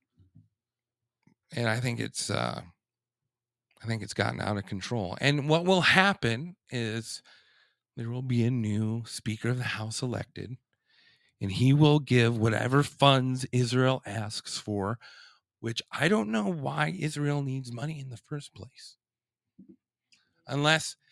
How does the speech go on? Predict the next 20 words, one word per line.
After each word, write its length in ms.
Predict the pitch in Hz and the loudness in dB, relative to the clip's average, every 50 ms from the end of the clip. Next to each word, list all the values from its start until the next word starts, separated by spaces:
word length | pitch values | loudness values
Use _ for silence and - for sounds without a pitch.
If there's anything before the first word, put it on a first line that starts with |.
| _ _ _ _ - | _ _ _ _ -4
they 100 | 135 135 | -4 -4
plan 400 | - - - 170 165 160 156 160 | -2 -2 0 2 2 2 2 2
to 160 | - 156 143 | 2 0 2
rebuild 760 | 127 131 139 143 127 123 110 - 131 143 147 139 139 117 - | 2 2 0 0 0 -4 -4 -2 0 0 0 0 -4 -6 -8
Gaza 540 | - 95 98 104 - - - - - - - - | -8 -8 -6 -8 -8 -8 -10 -10 -10 -8 -4 -2
as 240 | 110 101 98 - - - - _ _ _ _ _ | -2 -2 -2 -6 -10 -16 -20 _ _ _ _ _
part 200 | - 117 110 101 | -2 0 0 0
of 100 | 104 107 | 0 0
Israel 420 | 113 120 104 - - - - - - - | 0 0 -2 -4 -6 -8 -10 -12 -14 -16
now. 100 | - - _ _ _ _ _ _ _ _ _ _ _ _ _ _ _ _ _ _ _ _ _ _ _ _ _ _ _ _ _ _ _ _ _ _ _ _ 117 | -18 -20 _ _ _ _ _ _ _ _ _ _ _ _ _ _ _ _ _ _ _ _ _ _ _ _ _ _ _ _ _ _ _ _ _ _ _ _ -18
And 80 | 113 110 | -14 -12
then 140 | - - 104 | -12 -10 -10
they 100 | 104 107 | -12 -12
can 160 | - 101 98 | -10 -8 -6
use 200 | 98 98 95 92 | -4 -4 -4 -4
our 100 | - 92 | -4 -4
contractors, 880 | - - 98 101 98 98 - - - - - - - 50 - - - - _ _ _ _ _ _ _ _ _ - | -6 -6 -8 -10 -8 -8 -10 -10 -12 -12 -14 -14 -14 -14 -14 -14 -18 -20 _ _ _ _ _ _ _ _ _ -14
and 100 | 101 92 | -12 -10
we'll 120 | 95 95 | -10 -12
fund, 420 | - - - 110 101 92 90 87 | -12 -12 -12 -12 -10 -12 -14 -18